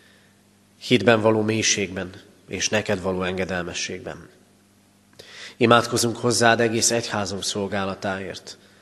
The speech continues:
hogy fel tudjuk mutatni az embereknek a Krisztust.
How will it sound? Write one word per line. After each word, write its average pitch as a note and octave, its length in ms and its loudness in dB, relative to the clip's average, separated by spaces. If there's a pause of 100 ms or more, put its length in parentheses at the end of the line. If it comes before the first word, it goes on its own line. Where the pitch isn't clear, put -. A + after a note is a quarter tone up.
(920)
hogy G2 140 0
fel A#2 300 6
tudjuk G2 440 -8
mutatni G2+ 400 -6
az F#2 140 -4
embereknek F#2+ 800 -6
a - 80 -18
Krisztust. - 680 -8